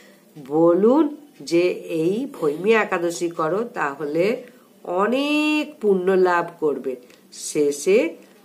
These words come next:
ভগবান বললে এই একাদশী করলে অনন্তকাল বৈকুণ্ঠেও বসবাস করার সুযোগ পায়।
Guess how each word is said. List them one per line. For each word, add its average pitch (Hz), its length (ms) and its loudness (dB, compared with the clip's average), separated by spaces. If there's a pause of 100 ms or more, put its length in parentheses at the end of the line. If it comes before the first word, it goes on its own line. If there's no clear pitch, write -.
(160)
ভগবান 180 460 0 (140)
বললে 180 280 2 (440)
এই 185 140 6 (300)
একাদশী 165 720 -4 (540)
করলে 170 340 4 (400)
অনন্তকাল 285 760 0 (200)
বৈকুণ্ঠেও 247 800 2 (760)
বসবাস 196 520 2 (100)
করার 185 320 2 (140)
সুযোগ 170 380 2 (140)
পায়। 135 200 -2